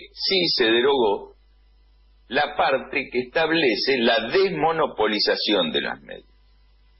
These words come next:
Que Clarín dejara de tener la cantidad de medios que tenía, el grupo Clarín, quiero decir,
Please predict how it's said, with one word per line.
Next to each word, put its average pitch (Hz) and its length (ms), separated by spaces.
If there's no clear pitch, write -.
Que 202 160
Clarín 123 580
dejara 113 460
de 104 120
tener 104 280
la 92 160
cantidad 95 480
de 92 140
medios 92 360
que 90 120
tenía, 110 320
el 92 80
grupo 120 340
Clarín, 107 360
quiero 73 200
decir, 87 340